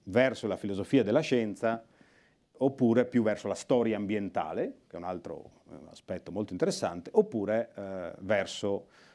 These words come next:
eh, questioni più, più letterarie. Ehm, mi viene facile una battuta: da noi il vantaggio è stato di non essere in un'università molto grande come Padova, dove noi non abbiamo fisica, non abbiamo medicina, perché se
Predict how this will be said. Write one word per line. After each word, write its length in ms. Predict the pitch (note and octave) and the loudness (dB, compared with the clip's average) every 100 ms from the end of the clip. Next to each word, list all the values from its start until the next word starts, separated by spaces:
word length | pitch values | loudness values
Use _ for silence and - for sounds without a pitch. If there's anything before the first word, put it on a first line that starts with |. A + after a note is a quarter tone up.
| _ | _
eh, 320 | - F2 C#2+ - - _ - _ _ _ _ | -8 -6 -6 -10 -20 _ -20 _ _ _ _
questioni 480 | B2 A2+ B2+ A#2+ A#2 | -4 2 2 2 2
più, 380 | A#2+ A2+ A2+ | 2 4 2
più 160 | - A#2+ | 0 2
letterarie. 640 | A2+ A2 G#2 D#2+ C2 D2+ _ _ - _ _ _ - | 2 2 -2 -2 -6 -12 _ _ -20 _ _ _ 0
Ehm, 960 | C3 B2 A#2 A2 A2 A2 - D2 C2+ | 4 6 4 2 -2 -6 -10 -12 -2
mi 120 | A#2 | 2
viene 220 | A2 F3 D3 | 6 6 6
facile 320 | F3 F3 B2 | 2 4 0
una 100 | C3 | 2
battuta: 560 | F#3 F#3 B2 C3 B2+ - | 0 2 0 2 0 0
da 200 | A#2+ D3 | 2 4
noi 520 | F3 G3 F#3+ F#3+ - _ - | 6 4 4 0 -8 _ -2
il 140 | C3 | 2
vantaggio 380 | C3 C3+ D#3+ E3+ | 4 6 4 4
è 20 | |
stato 320 | D#3 C#3 C3+ C3+ | 4 4 4 4
di 100 | B2+ | 4
non 160 | B2 | 4
essere 320 | E3 D#3+ C#3 | 2 4 2
in 80 | B2 | 4
un'università 680 | A#2+ A#2 A2 G#2 G#2 C3 B2+ | 2 2 0 -2 -2 0 2
molto 440 | A#2 C#3 C#3 C#3 | 4 4 4 2
grande 840 | A2+ A#2+ B2+ C3 B2 A#2+ A#2 A2+ - - | 2 2 2 2 4 4 4 0 -10 0
come 300 | C3+ B2 A#2+ | 2 4 4
Padova, 600 | C3 B2+ A#2+ A#2 A#2+ A2 | 4 4 2 4 4 4
dove 540 | A#2+ A#2 B2 B2+ - _ _ _ _ _ - | 2 4 4 4 -2 _ _ _ _ _ -2
noi 180 | B2 | 0
non 100 | A#2+ | 2
abbiamo 380 | A2+ G#2 B2 B2 | 2 2 2 0
fisica, 680 | A#2+ C#3+ A2 A#2+ A#2+ A#2 A2 | 2 0 2 0 2 0 0
non 140 | G#2+ | -4
abbiamo 760 | G#2+ F#2+ G#2+ G#2+ G#2+ G#2 G2+ G2 | -4 -2 0 0 0 0 0 0
medicina, 840 | G2+ G#2 A2 - B2 A2 G#2 G#2 F#2+ | 0 0 0 2 2 4 2 -2 -6
perché 340 | F#2 B2 A#2 | -6 -2 -2
se 460 | - - D3+ D3+ | -2 2 4 2